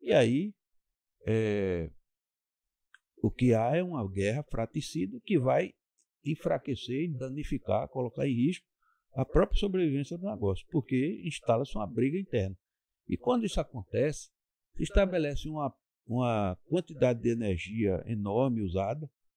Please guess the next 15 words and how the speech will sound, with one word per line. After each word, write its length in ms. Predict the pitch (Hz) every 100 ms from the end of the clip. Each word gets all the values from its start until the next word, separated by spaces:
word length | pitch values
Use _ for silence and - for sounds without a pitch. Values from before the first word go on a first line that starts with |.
| _ -
pra 180 | 190 190
coisa 280 | 202 185
errada, 340 | 220 196 147 131
ou 80 | 127
seja, 260 | 127 113 - -
pra 300 | 143 - 95
briga, 460 | 127 131 156 107 -
pra, 380 | 113 131 147 135 -
pra 140 | 143
contenda, 640 | - 170 151 - 113 117 95 _ _ _ -
pra 520 | - 131 147 147 127 107
a 100 | 127
discussão 520 | 147 - 151 143 175
interna, 460 | 185 139 120 113 - _ _ _
quando 500 | - 190 226 240 -